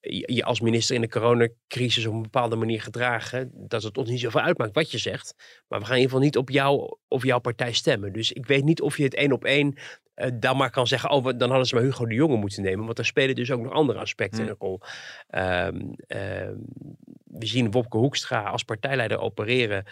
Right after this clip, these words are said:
Speaker 1: eh, ja, op een manier die, eh, die, die ze ook bij het C D A misschien ook op een andere manier hadden willen zien. Het C D A zit in de hoek van de klappen, waar de klappen vallen. En dat komt,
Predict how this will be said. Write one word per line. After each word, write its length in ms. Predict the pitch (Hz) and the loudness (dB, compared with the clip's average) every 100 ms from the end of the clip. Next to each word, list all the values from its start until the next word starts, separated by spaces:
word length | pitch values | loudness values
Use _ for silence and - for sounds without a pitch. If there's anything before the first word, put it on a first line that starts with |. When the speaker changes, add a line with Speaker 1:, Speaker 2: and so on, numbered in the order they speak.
| - - | -18 -20
Speaker 1:
eh, 260 | - - 104 | -12 -8 -2
ja, 180 | 113 - | 0 0
op 160 | 113 | -2
een 100 | 107 | 0
manier 420 | 104 104 127 113 101 | 2 2 4 2 2
die, 400 | 104 101 101 98 | -4 0 0 2
eh, 280 | 98 98 98 - - - | 0 -2 -6 -12 -20 -10
die, 400 | 101 104 - - - | -8 -6 -8 -14 -10
die 120 | 117 | -6
ze 120 | - | -2
ook 140 | 123 | -2
bij 100 | 107 | 0
het 100 | 104 - | 0 0
C 200 | 113 110 | 0 -2
D 40 | |
A 140 | 117 104 | -4 -6
misschien 380 | 104 - 110 | -6 -2 -2
ook 140 | 113 107 - | -2 -6 -12
op 200 | - - | -12 -6
een 60 | |
andere 300 | - 117 113 | -2 0 0
manier 300 | 107 110 127 | 0 0 0
hadden 220 | 143 151 143 | 2 2 2
willen 240 | 143 139 | 0 0
zien. 300 | 131 151 165 - - - - | -2 -2 -4 -10 -20 -18 -16
Het 280 | - - - | -12 -4 0
C 100 | 123 | 2
D 40 | |
A 140 | 123 | 2
zit 220 | 120 160 113 | 4 2 4
in 100 | 120 | 2
de 60 | |
hoek 200 | 120 127 | 2 0
van 120 | - | -2
de 80 | 113 | -2
klappen, 460 | - 143 - 117 113 | 0 0 2 0 0
waar 120 | 113 | -4
de 60 | 113 | -2
klappen 320 | 143 127 110 | 0 -2 -2
vallen. 300 | - 131 107 | 0 2 0
En 60 | |
dat 180 | 104 101 | -6 -4
komt, 380 | - 180 131 | 4 4 4